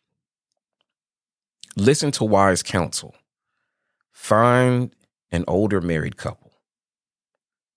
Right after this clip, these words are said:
Find other married friends and talk to them.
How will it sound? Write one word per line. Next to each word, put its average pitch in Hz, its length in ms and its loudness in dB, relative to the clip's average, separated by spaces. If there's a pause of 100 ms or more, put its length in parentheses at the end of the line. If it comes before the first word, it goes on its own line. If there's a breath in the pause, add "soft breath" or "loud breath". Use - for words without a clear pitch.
Find 113 680 2
other 110 300 2
married 95 500 2
friends 90 680 -6
and 90 180 -6
talk - 360 -2
to 85 140 -6
them. - 220 -12